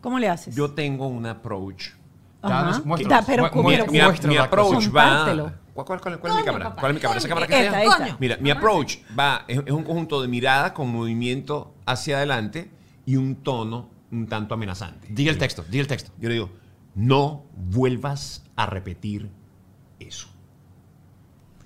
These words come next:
Speaker 1: ¿Dónde la aprendió? Es mi
Speaker 4: Entonces,
Speaker 1: pregunta.
Speaker 4: mira lo que hace, mira lo que hace. Él hace así, está tal, la grosería es... Y ahí viene
Speaker 2: Sí,
Speaker 4: lo
Speaker 2: sí,
Speaker 4: que
Speaker 2: sí,
Speaker 4: acaba de
Speaker 2: un
Speaker 4: decir.
Speaker 2: manotazo. Es un solo
Speaker 4: En, en
Speaker 2: manotazo a la mesa y
Speaker 1: Oh.
Speaker 2: todo, todo
Speaker 4: Necesito
Speaker 2: vibra,
Speaker 4: ir.
Speaker 2: todo hace así,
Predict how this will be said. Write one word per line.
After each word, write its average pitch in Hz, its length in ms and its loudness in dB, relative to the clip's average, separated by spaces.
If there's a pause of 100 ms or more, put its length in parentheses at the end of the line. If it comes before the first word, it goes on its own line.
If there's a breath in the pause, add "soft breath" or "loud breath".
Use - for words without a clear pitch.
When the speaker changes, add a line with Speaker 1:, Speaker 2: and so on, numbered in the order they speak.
(180)
Speaker 1:
¿Dónde 277 320 4
la 359 80 4
aprendió? 220 420 2
Es 170 60 -2
mi 226 80 4
Speaker 4:
Entonces, 202 140 -2
Speaker 1:
pregunta. 196 160 2
Speaker 4:
mira 254 140 0
lo 294 100 -2
que 214 100 -4
hace, 147 240 -6
mira 160 180 -10
lo 208 100 -10
que 160 120 -12
hace. - 260 -16
Él 165 120 -12
hace 175 180 -14
así, 277 160 -16
está 175 260 -14
tal, 269 220 -12
la 185 80 -12
grosería 190 460 -14
es... 156 80 -14 (2750)
Y 160 160 -12
ahí 143 260 -8
viene 139 440 -10
Speaker 2:
Sí, - 140 -6
Speaker 4:
lo 110 60 0
Speaker 2:
sí, - 80 -6
Speaker 4:
que 71 60 -8
Speaker 2:
sí, 71 80 -10
Speaker 4:
acaba 135 80 -12
de - 40 -12
Speaker 2:
un - 40 -12
Speaker 4:
decir. 101 80 -6
Speaker 2:
manotazo. 104 380 -2
Es 92 160 -6
un 120 140 -2
solo - 200 -6
Speaker 4:
En, 143 40 0
en 147 40 0
Speaker 2:
manotazo 113 280 -2
a - 40 -2
la 127 40 -2
mesa 127 260 -2
y 135 120 -6
Speaker 1:
Oh. 262 100 6
Speaker 2:
todo, 240 280 8
todo 190 100 6
Speaker 4:
Necesito 196 400 4
Speaker 2:
vibra, 104 280 2
Speaker 4:
ir. 107 60 -6
Speaker 2:
todo 135 120 2
hace 151 120 2
así, 135 160 0